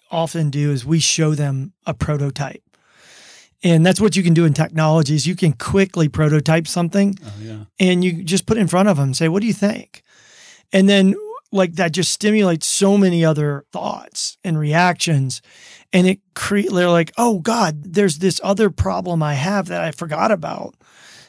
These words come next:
Speaker 1: And it costs me, and they can tell you how many man days or hours or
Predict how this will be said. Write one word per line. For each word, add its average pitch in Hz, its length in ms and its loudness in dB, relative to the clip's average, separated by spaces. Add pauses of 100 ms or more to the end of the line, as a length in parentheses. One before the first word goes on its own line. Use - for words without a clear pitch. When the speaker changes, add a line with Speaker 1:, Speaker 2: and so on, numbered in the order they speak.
(160)
Speaker 1:
And 190 220 4
it 202 300 0
costs 190 420 -2
me, 180 340 0
and 170 140 4
they 185 120 4
can 165 200 2
tell 196 260 0
you 165 140 2
how 151 160 0
many 160 220 0
man 160 400 2
days 151 420 0
or 147 140 -6
hours 151 560 0
or 139 140 -4